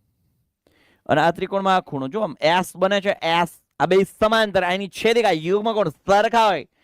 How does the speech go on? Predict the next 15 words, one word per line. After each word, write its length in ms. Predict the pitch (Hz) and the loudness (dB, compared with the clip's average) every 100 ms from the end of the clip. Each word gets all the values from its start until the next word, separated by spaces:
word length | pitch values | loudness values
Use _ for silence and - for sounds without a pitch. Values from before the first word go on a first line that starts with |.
| _ _ _ - | _ _ _ -2
એટલે 340 | 196 254 285 | 0 2 0
કે 180 | 175 127 | 0 -6
ખૂણો 420 | - 190 220 185 - 220 110 _ | -6 -2 0 0 2 0 0 _
<laughs> 420 | _ _ _ _ | _ _ _ _
બી 200 | 131 180 | 0 0
સી 260 | 196 269 277 | 0 0 2
એ 220 | 233 101 - _ _ _ _ _ _ _ _ _ _ _ _ _ _ _ _ _ _ _ _ _ _ _ _ _ _ _ _ _ _ _ _ - | 2 0 -8 _ _ _ _ _ _ _ _ _ _ _ _ _ _ _ _ _ _ _ _ _ _ _ _ _ _ _ _ _ _ _ _ -2
બરાબર 480 | 147 220 254 226 | 2 4 2 -2
ખૂણો 320 | 175 170 180 170 | -4 -8 -6 -2
ડી 180 | 175 | -2
એ 120 | 180 175 | 0 -4
સી. 300 | 180 175 _ _ _ _ _ _ _ _ _ _ _ _ _ - | -6 -14 _ _ _ _ _ _ _ _ _ _ _ _ _ -2
બી 200 | 131 151 | 0 0
સી 220 | 185 190 | -2 -4
એ, 280 | - 240 | 0 0